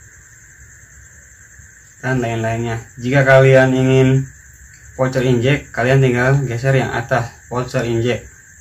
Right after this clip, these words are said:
Nah, di sini. Nah, di sini ada, kalian tinggal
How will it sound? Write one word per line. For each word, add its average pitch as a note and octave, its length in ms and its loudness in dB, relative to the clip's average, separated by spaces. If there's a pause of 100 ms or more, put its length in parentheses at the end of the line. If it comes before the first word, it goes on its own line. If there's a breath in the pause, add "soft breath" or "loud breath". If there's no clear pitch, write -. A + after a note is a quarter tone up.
(680)
Nah, A#2+ 160 -2
di A2 160 -6
sini. A#2 320 -4 (1800)
Nah, B2+ 80 -2
di A2+ 160 -6
sini C3 240 -2
ada, C3+ 560 2 (1800)
kalian C3+ 320 -4
tinggal B2+ 640 0